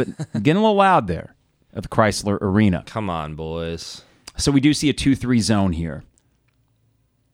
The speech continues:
Speaker 1: Quincy got the baseline.
Speaker 2: Oh.
Speaker 1: And they got the foul.
Speaker 2: Oh, that
Speaker 1: Now,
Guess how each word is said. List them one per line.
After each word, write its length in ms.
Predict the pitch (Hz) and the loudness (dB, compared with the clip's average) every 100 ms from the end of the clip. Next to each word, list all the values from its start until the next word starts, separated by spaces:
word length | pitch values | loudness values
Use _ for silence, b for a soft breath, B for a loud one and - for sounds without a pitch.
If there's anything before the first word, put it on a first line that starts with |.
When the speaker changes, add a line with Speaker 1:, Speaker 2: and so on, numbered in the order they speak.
| _ | _
Speaker 1:
Quincy 480 | - 135 - 160 156 - | -2 -2 0 -2 -4 -2
got 140 | - | -2
the 60 | 104 | 0
baseline. 640 | 120 120 143 135 151 160 | 0 0 0 0 -2 -4
Speaker 2:
Oh. 760 | 165 214 196 170 135 101 82 - _ - | 2 4 6 4 0 -2 -8 -14 _ -6
Speaker 1:
And 100 | 101 | -2
they 40 | |
got 160 | 101 110 | 0 0
the 60 | |
foul. 320 | 113 95 55 - _ _ _ _ _ _ _ _ _ _ | 0 -2 -2 -14 _ _ _ _ _ _ _ _ _ _
Speaker 2:
Oh, 680 | - - - - - - - | -12 -12 -12 -14 -16 -18 -14
that 20 | |
Speaker 1:
Now, 60 | 85 | -4